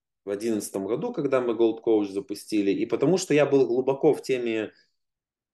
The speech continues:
вообще маркетинга, ну, вот этого директ-респонс маркетинга, компания Gold Coach, она очень быстро стала успешной. То есть буквально,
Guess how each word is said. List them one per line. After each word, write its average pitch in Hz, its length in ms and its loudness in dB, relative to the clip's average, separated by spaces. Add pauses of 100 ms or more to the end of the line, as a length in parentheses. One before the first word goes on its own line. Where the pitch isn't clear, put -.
(140)
вообще 110 240 0
маркетинга, 107 720 0
ну, 160 100 4
вот 123 160 4
этого 90 260 2
директ-респонс 117 800 0
маркетинга, 95 520 -4
компания 151 500 0
Gold 117 260 2
Coach, 196 320 2
она 120 300 -4
очень 143 400 4
быстро 123 320 -2
стала 98 320 0
успешной. 90 600 -6 (520)
То - 60 -8
есть 104 100 -8
буквально, 135 720 4